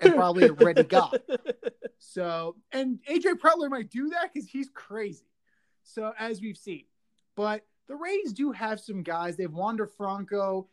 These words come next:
Speaker 1: I do, he's the consensus number one overall player, a prospect in baseball. I don't think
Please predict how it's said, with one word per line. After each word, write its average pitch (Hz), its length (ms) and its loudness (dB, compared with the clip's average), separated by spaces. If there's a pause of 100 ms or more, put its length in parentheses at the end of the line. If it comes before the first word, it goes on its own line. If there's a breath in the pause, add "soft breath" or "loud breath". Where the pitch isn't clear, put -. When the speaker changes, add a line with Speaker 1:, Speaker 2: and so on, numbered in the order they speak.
(180)
Speaker 1:
I 180 140 -6
do, 170 180 -10
he's 220 200 -4
the 208 80 -6
consensus 269 580 -4
number 220 240 4
one 196 360 0
overall 180 720 0
player, 185 720 -6
a 170 60 -18
prospect 185 480 -6
in 147 160 -10
baseball. 185 580 -4
I 175 60 -4
don't 196 240 -4
think 202 260 -8